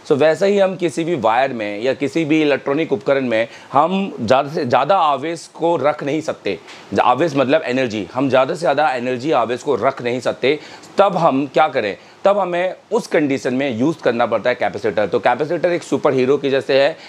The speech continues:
जो, अ, basically आवेश को अपने अंदर store करता है और basically समय आने पर वो अपनी circuit को प्रदान करता है। So, I hope कि आप समझ गए होंगे कि capacitor क्या है, बहुत ही सरल भाषा में। So, मैं बात करता हूँ दोस्तों, capacitor को ना इस तरह से समझाया गया है।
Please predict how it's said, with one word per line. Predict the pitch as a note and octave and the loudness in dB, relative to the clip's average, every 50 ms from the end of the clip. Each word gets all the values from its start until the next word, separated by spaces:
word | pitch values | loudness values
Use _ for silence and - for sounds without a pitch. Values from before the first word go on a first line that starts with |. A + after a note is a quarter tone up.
| - - G#2 | -18 -8 0
जो, | A2+ D3 E3 E3+ D#3+ D#3+ - | 2 2 2 2 2 0 0
अ, | C3+ A#2+ | -2 -2
basically | A2 B2 B2 - D#3 C3+ D#3+ D#3 D#3+ | -2 -2 -4 -4 -4 -4 -2 -2 0
आवेश | - - B2 A#2+ B2+ D#3 D#3 - | 0 0 0 2 0 -2 -2 -2
को | - D3 | -2 -2
अपने | C3 A#2 B2+ C#3 | -2 -2 -2 -2
अंदर | C3+ C3 B2 B2 A#2 | -2 0 0 0 -2
store | G#2+ - - C3 C3+ C3+ | -2 0 0 2 2 2
करता | C3+ C#3+ B2+ - C#3+ | 0 -2 0 0 0
है | C3+ C#3+ D3+ D#3+ - - - - - | 2 2 0 -2 -4 -10 -20 -14 -2
और | - C3+ D#3 D#3+ D3 | 0 0 0 0 0
basically | E3+ D3+ D3+ F#3 D3 E3 E3 E3+ F3+ E3+ | -4 -4 -4 -2 -2 0 0 0 -2 0
समय | - D#3 D3 E3+ | 0 0 0 2
आने | E3 D#3+ D3 C3 C3 | 0 -2 0 -2 -2
पर | B2+ - D3 D3+ D3+ D#3 C#3+ | -2 0 -2 -2 -2 -4 -6
वो | A#2 C3 E3+ | -2 0 0
अपनी | E3+ C#3+ B2 D3 D3+ | 0 0 0 -6 -6
circuit | C3+ C3+ B2 G#2 - C3+ A2 | -4 -4 -4 -4 -4 -6 -4
को | - D3+ | -4 -4
प्रदान | - - A2 G2+ G#2+ G#2+ G#2+ | -2 -2 0 0 0 0 0
करता | G2 G#2 F2 - G2+ | -2 -4 -2 -2 -2
है। | G2 F#2+ F2 - - - - | -4 -4 -8 -12 -16 -20 -4
So, | - - F#3+ | 0 2 2
I | E3+ E3+ | 4 2
hope | F3+ G3 E3+ | 0 -2 0
कि | - - | 2 0
आप | E3+ D#3 | 0 2
समझ | - D#3+ C#3+ D#3+ D3+ D3+ | 0 -2 -4 -2 0 0
गए | D#3+ | 2
होंगे | D#3+ D3+ D3+ D#3 D#3 | 2 2 0 -2 -2
कि | C#3 D3+ | -4 -2
capacitor | C#3+ C#3+ B2 A2+ B2 A#2+ C#3 C#3 C3+ | 0 0 0 0 0 -2 -2 -2 -2
क्या | C3+ - C3+ C#3 | 0 2 2 2
है, | C#3+ | 2
बहुत | C3+ G#2+ G2+ A#2+ B2 C3+ | 0 0 -2 -2 -2 -2
ही | D3 | -6
सरल | C3+ - A2+ A2+ B2+ | -4 -4 -2 -2 -2
भाषा | C3 G#2 G#2 G#2 - A2 | -2 -2 -2 -2 0 -2
में। | G#2 G#2 G2 E2+ - - - - - - - - | -2 -2 -4 -8 -10 -14 -20 -20 -20 -18 -4 0
So, | - F#3+ F#3+ F3+ | 2 2 4 4
मैं | F#3 F#3 E3 | 2 2 4
बात | D#3+ E3+ F#3 F3+ - | 2 2 2 2 0
करता | G3 F3 - F3+ | 0 0 2 0
हूँ | F3+ F3 | 0 0
दोस्तों, | E3+ E3+ - F#3 | -2 -4 -6 -8
capacitor | E3+ - - D3+ C#3 C#3 E3 C#3+ F#3 E3+ F#3+ G3 | -8 0 0 0 0 0 -2 -6 -6 -6 -6 -4
को | D#3 F3 F#3 | -2 -2 -2
ना | F3 F#3 F#3 F3+ E3+ | 0 -2 -2 -2 -6
इस | F3 - - | -10 -4 -2
तरह | F3 D3+ D#3+ | 0 0 0
से | D#3+ D#3 E3+ D#3 | 0 -2 -2 -2
समझाया | D3+ C#3 B2 A#2 A#2+ A#2+ B2 B2 | -2 -2 0 2 2 2 2 0
गया | A#2 B2 B2 | -2 -2 -2
है। | C3+ D3+ - | -2 -4 -6